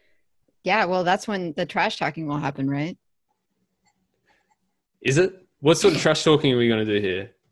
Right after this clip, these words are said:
Speaker 1: <laughs> I just like to give you a hard time because you make that face at me when I say something you think is ridiculous. You go like this.
Speaker 2: <laughs> I don't, when does the trash talking start? The trash talking starts when someone starts getting traffic and the other person doesn't.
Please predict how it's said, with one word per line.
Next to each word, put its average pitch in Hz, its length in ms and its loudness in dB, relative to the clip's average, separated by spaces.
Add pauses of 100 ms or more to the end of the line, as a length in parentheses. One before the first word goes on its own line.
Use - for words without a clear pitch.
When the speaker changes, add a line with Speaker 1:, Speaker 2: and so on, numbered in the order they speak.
(480)
Speaker 1:
<laughs> - 680 -10
I 381 100 2
just 480 180 2
like 294 180 2
to 277 40 -8
give 240 180 -4
you 226 140 0
a - 20 2
hard 214 200 -4
time 214 180 -4
because 196 300 -4
you 196 80 -4
make 180 200 -4
that 170 180 -4
face 147 500 -10
at 160 160 -2
me 165 180 -4
when 170 340 -6
I 165 100 -2
say 185 200 -2
something 180 380 -2
you 170 100 -2
think 185 160 -6
is 175 140 -6
ridiculous. 165 520 -6
You 165 60 -10
go 160 80 -4
like 147 180 -4
this. - 200 -16 (1080)
Speaker 2:
<laughs> - 120 -2 (3000)
I 147 80 2
don't, 196 200 4
when 226 200 4
does 170 200 6
the 147 80 -2
trash 120 280 -2
talking 110 240 0
start? 92 340 -4
The 127 100 -4
trash 190 240 2
talking 226 240 4
starts 143 360 2
when 127 80 0
someone 123 280 0
starts 120 220 -2
getting 120 180 -2
traffic 104 420 -6
and 98 80 -8
the 98 40 -6
other 98 160 -8
person 101 300 -8
doesn't. 87 420 -12